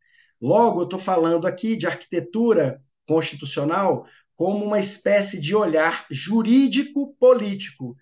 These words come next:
Ele começa no jurídico, na idealização de um desenho,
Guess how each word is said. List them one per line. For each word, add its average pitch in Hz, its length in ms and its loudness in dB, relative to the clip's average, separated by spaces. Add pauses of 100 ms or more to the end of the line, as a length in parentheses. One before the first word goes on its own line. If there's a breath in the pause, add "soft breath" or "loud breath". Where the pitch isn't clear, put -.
(300 soft breath)
Ele 151 140 0
começa 233 580 -2
no 262 160 2
jurídico, 240 760 -2
na 151 120 -2
idealização 175 920 -2
de 196 100 -8
um 208 120 -8
desenho, 185 600 -4